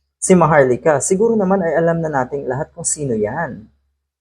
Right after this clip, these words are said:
Na i-contempt si Harry Roque. Yan, maliwanag. Inutusan daw ng Malacanang at ng First Lady, etong dalawa na, ah, nasa hearing, si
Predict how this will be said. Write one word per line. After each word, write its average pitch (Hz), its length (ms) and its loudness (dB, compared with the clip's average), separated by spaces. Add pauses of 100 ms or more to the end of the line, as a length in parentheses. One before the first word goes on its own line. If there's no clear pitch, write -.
(320)
Na 180 160 4
i-contempt 190 560 4
si 180 240 0
Harry 185 480 4
Roque. 139 560 2 (1200)
Yan, 127 480 0
maliwanag. 143 640 2 (320)
Inutusan 165 640 -2
daw 147 160 6
ng 135 160 0
Malacanang 131 800 0 (1700)
at 123 160 -2
ng 123 160 0
First 214 400 6
Lady, 147 480 2
etong 147 320 0
dalawa 143 400 4
na, 160 200 0 (1300)
ah, 123 160 2
nasa 127 320 0
hearing, 175 560 2
si 127 560 -4